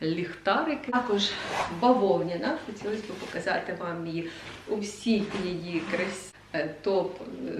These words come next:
з воланами, з такими рюшами. Будь ласка, робіть покупки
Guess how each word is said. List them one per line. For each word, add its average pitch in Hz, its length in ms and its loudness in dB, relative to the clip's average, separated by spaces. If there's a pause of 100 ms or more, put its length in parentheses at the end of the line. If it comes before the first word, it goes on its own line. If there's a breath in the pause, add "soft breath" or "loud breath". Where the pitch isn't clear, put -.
(200)
з 170 120 2
воланами, 165 800 2
з - 40 -8
такими 147 600 -4 (360 loud breath)
рюшами. 202 520 2
Будь 170 120 -4
ласка, 165 380 0 (240)
робіть 196 520 -2 (180)
покупки 196 640 -4